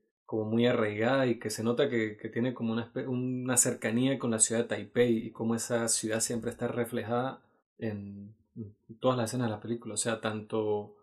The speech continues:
tanto los protagonistas de carne y hueso, humanos, como el espacio en el que ellos están es protagónico y es relevante para,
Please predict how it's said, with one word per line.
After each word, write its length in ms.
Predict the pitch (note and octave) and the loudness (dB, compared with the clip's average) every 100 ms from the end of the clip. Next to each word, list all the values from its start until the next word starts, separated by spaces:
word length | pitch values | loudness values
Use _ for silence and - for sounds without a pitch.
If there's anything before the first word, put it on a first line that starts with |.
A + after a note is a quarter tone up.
| _ | _
tanto 280 | - B2 B2+ | 0 2 4
los 120 | A#2+ | 2
protagonistas 680 | - A#2+ A#2 A2+ D3+ - B2 | 2 0 2 4 4 2 0
de 120 | A2 | -2
carne 240 | G#2+ B2 C3 | 0 0 2
y 40 | |
hueso, 380 | C3 C#3 C3+ A2+ | 4 4 2 -4
humanos, 640 | A2+ A#2+ C3 A#2 - - _ _ _ _ _ | 0 2 2 0 -4 -14 _ _ _ _ _
como 220 | A2+ G#2+ | -6 -4
el 80 | G#2+ | -4
espacio 420 | G#2+ - C3 D3 | 0 4 6 6
en 80 | C3 | 2
el 120 | A#2 | 0
que 80 | A2 | -2
ellos 140 | A#2+ | -4
están 300 | A#2 - B2+ | -4 -4 -4
es 80 | A#2+ | -4
protagónico 720 | - A#2+ A2+ A2 A#2 A2+ A#2 | -2 -2 0 0 0 0 -4
y 100 | A2 | -6
es 160 | A2 G#2+ | -4 0
relevante 560 | A#2 G#2+ A2 A#2 A2+ C3 | 0 2 2 2 0 -4
para, 480 | A#2+ G#2+ G#2 G#2 | -2 -4 -6 -12